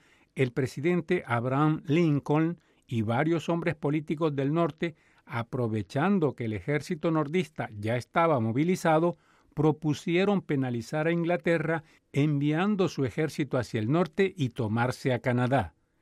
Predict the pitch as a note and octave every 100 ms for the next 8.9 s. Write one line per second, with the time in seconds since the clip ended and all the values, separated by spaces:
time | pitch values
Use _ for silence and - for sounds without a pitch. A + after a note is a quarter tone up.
0 | _ _ D3 A#2+ - A#2+ A#2 A#2 C#3 B2+
1 | D#3+ D3+ E3+ F3+ - C#3+ C#3+ - D3 -
2 | D3+ F2+ _ _ - A#2+ A2 A#2+ C3+ C#3
3 | A#2+ B2+ B2+ A#2 A#2+ A2+ C3 F2 _ _
4 | _ _ _ _ _ _ _ A2+ C3 C#3
5 | E3 E3 F#3+ F#3+ F3+ - - E3+ F3 G3
6 | F3+ F3+ G#3+ F3+ C#3 C3 D#3 D#3 C3 A#2+
7 | A#2+ B2+ B2+ A2+ - D3 C#3+ B2 A#2 C3
8 | C3 C#3+ C#3 - A2+ - D#3+ E3+